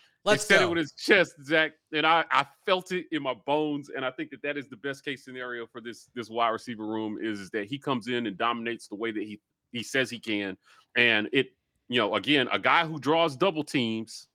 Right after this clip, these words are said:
Speaker 1: Yep.
Speaker 2: right, leaves a lot of other guys one-on-one. And if those guys can win their matchups, Auburn's passing game can surprise a lot of people this year.
Speaker 1: Yeah, yeah. I, I'm not sold right now that there's a guy on this team that you consistently double team yet. Coy Moore's got, Coy Moore can do it. He's gotta prove it.
Speaker 2: Mm-hmm.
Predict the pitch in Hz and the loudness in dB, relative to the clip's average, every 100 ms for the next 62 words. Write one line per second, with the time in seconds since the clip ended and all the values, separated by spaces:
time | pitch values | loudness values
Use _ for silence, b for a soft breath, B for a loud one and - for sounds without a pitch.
0 | _ - 110 - _ 110 131 131 _ 113 | _ -4 -4 -6 _ 2 2 2 _ -2
1 | 160 135 107 101 107 147 160 151 147 131 | 0 0 -2 -6 0 4 4 4 0 0
2 | 113 117 110 98 98 123 123 113 101 104 | 0 0 0 -6 -6 -4 -2 -4 -6 -6
3 | 101 92 98 101 - 135 135 131 123 123 | -8 -6 -6 -6 -2 -4 0 -2 -2 -8
4 | 120 117 120 117 110 - 110 - - - | -6 -2 -2 0 -2 -2 -6 -6 -14 0
5 | 113 107 104 92 - 117 104 107 92 98 | 2 2 -2 -4 -4 0 0 -2 -6 -6
6 | - 92 95 - 98 87 85 78 - 90 | -8 -12 -8 0 2 2 -2 -2 -4 -10
7 | 73 78 156 147 147 147 127 - 151 135 | -10 -12 -6 0 2 4 2 2 0 2
8 | 113 147 - - 160 165 170 - - 175 | 2 0 -2 2 2 4 4 4 2 4
9 | 175 156 156 156 143 143 139 139 131 135 | 4 6 4 4 2 2 2 0 0 2
10 | 139 135 135 - 143 135 135 135 120 151 | 4 4 2 0 -2 -2 -4 -4 -2 0
11 | 139 135 123 120 113 113 95 - 180 190 | 0 0 -2 -2 -4 -6 -8 0 4 6
12 | 180 175 151 160 151 - 202 196 180 190 | 6 4 6 6 6 6 8 8 6 4
13 | 151 135 170 214 - - 147 139 151 - | 2 2 4 2 0 -6 -2 2 2 2
14 | 160 180 208 | 2 4 2